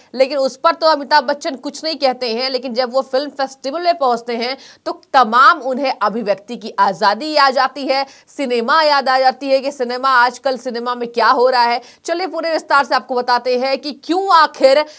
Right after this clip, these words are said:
भारतीय जनता पार्टी आज इतनी नाराज हो चुकी है अमिताभ बच्चन से और कह रही है कि अमिताभ बच्चन से इससे ज्यादा कोई उम्मीद नहीं लगाई जा सकती थी।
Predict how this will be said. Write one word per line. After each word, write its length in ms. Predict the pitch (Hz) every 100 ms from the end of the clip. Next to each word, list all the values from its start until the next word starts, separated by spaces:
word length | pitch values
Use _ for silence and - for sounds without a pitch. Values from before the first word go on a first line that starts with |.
| -
भारतीय 500 | 214 262 294 - 370
जनता 300 | 311 247 247
पार्टी 360 | 240 233 233 285
आज 360 | - 220 247 240
इतनी 280 | 247 233 254
नाराज 520 | 202 175 196 262 214
हो 100 | 254
चुकी 300 | 240 226 247
है 180 | 220 240 240 -
अमिताभ 520 | 226 226 233 226 190 156
बच्चन 380 | 208 - 302
से 200 | 262 254 254
और 180 | 208 220
कह 200 | 254 285
रही 200 | 285 226
है 120 | 240
कि 100 | 247
अमिताभ 500 | - 208 214 214 202
बच्चन 360 | 190 214 277 240
से 180 | 247
इससे 420 | 233 220 214 240 240
ज्यादा 320 | 202 202 226
कोई 260 | 233 233 233
उम्मीद 460 | 214 202 208 226
नहीं 300 | 214 202 233
लगाई 300 | 214 170 175
जा 160 | 196 226
सकती 300 | 214 - 190
थी। 220 | 180 226